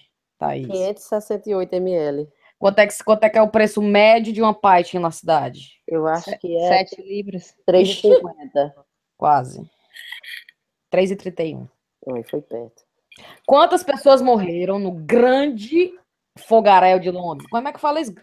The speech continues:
Speaker 2: É, grande incêndio. Rapaz, eu tô, ou foram seis ou foram oito.
Speaker 1: Seis. Como é que tu sabe dessas coisas, pô?
Speaker 2: Mulher, mulher, porque eu faço passeio guiado, ora.
Speaker 1: Verdade.
Speaker 3: <laughs> Como é que
Speaker 1: É, Londres era a cidade maior do mundo até que ano?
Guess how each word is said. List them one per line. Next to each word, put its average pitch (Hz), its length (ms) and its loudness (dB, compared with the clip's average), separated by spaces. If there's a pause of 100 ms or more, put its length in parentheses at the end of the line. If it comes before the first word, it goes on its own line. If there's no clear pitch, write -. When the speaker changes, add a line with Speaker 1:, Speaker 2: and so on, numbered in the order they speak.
(520)
Speaker 2:
É, 175 120 8
grande 196 260 6
incêndio. 165 640 2 (220)
Rapaz, 185 260 2
eu 185 60 4
tô, 185 400 4
ou 185 80 6
foram 175 260 2
seis 185 320 2
ou 208 80 0
foram 208 220 0 (120)
oito. 135 380 -4 (140)
Speaker 1:
Seis. - 500 -14 (280)
Como 381 120 -2
é 415 60 2
que 247 60 -6
tu 381 100 -8
sabe 370 200 0
dessas 311 260 -6
coisas, 165 200 -2
pô? - 100 -4
Speaker 2:
Mulher, 381 260 2
mulher, 453 340 8
porque 480 160 4
eu 466 60 6
faço 453 240 0
passeio 427 320 4
guiado, 359 500 6
ora. 226 460 6 (160)
Speaker 1:
Verdade. 160 420 -6
Speaker 3:
<laughs> - 960 4
Como 233 180 0
é 220 160 8
que - 80 4
Speaker 1:
É, 233 400 6 (500)
Londres 254 600 2
era 226 160 6
a 233 60 2
cidade 170 560 -2
maior 202 480 0
do 285 160 -10
mundo 196 340 -10
até 185 240 -2
que 190 160 -10
ano? 135 380 -6